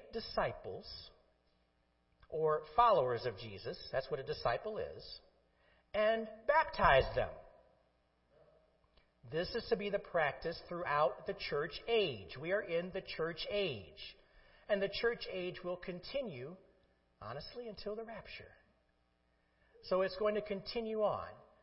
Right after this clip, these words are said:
But this is what we are to do whenever we get together in church.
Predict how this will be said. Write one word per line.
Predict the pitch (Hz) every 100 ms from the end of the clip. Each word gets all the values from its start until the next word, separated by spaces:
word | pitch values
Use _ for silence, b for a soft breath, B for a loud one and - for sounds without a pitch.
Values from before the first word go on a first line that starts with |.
| _
But | 165 - -
this | - 587
is | 208
what | 220 202 156
we | 208 214
are | 202
to | 196 180
do | 151 151 113 101 - _ _ _ _ _
whenever | 143 147 180 208
we | 180 185
get | 127 180 -
together | 196 156 117 101 110 131 -
in | 135 139 -
church. | 190 -